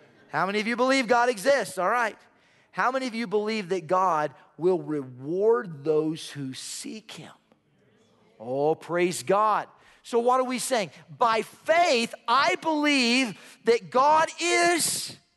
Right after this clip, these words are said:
and that God will reward me stepping out in faith,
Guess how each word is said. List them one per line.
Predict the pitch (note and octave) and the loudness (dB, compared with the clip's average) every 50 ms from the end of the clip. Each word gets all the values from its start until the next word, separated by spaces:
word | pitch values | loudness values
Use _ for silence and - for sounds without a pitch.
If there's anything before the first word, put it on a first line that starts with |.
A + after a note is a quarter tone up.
| _ _ _ _ _ _ _ _ _ _ _ _ _ _ _ _ _ _ - | _ _ _ _ _ _ _ _ _ _ _ _ _ _ _ _ _ _ -4
and | - C4+ D#4+ D#4+ D#4 D#4+ C4+ F#3 - - - E3 | -2 0 0 2 2 0 -2 -4 -14 -16 -12 -4
that | E3 C#4 A#3+ F#3+ E3 | -4 -4 -4 -2 0
God | B3+ C#4+ D4 D4 D#4 D#4+ C#4 | 2 4 4 4 4 2 0
will | C4 C#4+ D4 C#4+ C#4+ | 0 0 0 0 0
reward | B3+ C4 C#4 C4+ C4+ C4 A3+ A3 A3+ A#3 C4 D#4+ E4+ F4 E4+ E4 D#4 C#4+ | 2 0 0 0 0 -2 -6 -10 -8 -2 4 4 4 6 4 2 0 -2
me | C4+ C4+ C#4 C4+ B3+ | -4 -4 -2 -2 0
stepping | - - - - - - - - - D4+ D4 D4+ - - D4+ D4 C#4 | 0 0 0 0 -2 -2 -4 -2 -2 0 0 0 -2 -4 -6 -2 -2
out | C4 B3 A#3+ B3 C4 C#4+ B3+ - - - - _ _ - | 0 0 2 2 0 0 -2 -4 -16 -20 -20 _ _ -4
in | - D#4+ F4 F4 D#4+ - | -2 0 0 0 0 0
faith, | - C#4 A#3 G3 D#3 | -2 0 0 0 -4